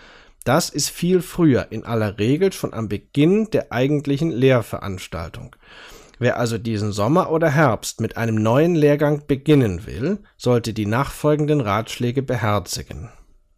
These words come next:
Die wenigsten Prüfungsteilnehmer gehen die Lehrveranstaltung ohne vorherige Aus-, Lehr- oder Fortbildungsveranstaltung an.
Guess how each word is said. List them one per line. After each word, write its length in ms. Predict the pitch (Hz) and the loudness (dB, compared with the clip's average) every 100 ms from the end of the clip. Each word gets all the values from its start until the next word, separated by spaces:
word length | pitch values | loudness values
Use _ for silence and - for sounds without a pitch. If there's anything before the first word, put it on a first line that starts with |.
| _ _ _ _ - | _ _ _ _ -12
Die 160 | 101 110 | -8 0
wenigsten 680 | 123 180 214 - - 202 - | 2 4 4 0 -4 -6 0
Prüfungsteilnehmer 1000 | 208 180 123 104 - - 95 98 127 139 | 2 2 0 -4 -8 -6 -6 -4 -2 -2
gehen 240 | 135 127 | 0 0
die 120 | 107 | 0
Lehrveranstaltung 1080 | 98 113 143 - - 156 160 - 156 156 170 - | -2 0 0 -2 -6 -4 -4 -2 0 0 -2 2
ohne 340 | 143 170 185 | 4 4 2
vorherige 640 | - 127 123 131 143 - - | 0 0 0 0 0 -2 -2
Aus-, 320 | 120 135 - | 0 0 -2
Lehr- 260 | 120 127 | 0 0
oder 160 | 120 135 | 0 -2
Fortbildungsveranstaltung 1500 | - 135 131 - 98 87 104 - - 87 87 - 101 120 - | 2 2 2 0 -2 -2 -8 -8 -8 -8 -8 -8 -6 -6 -8
an. 360 | 95 87 78 | -6 -6 -8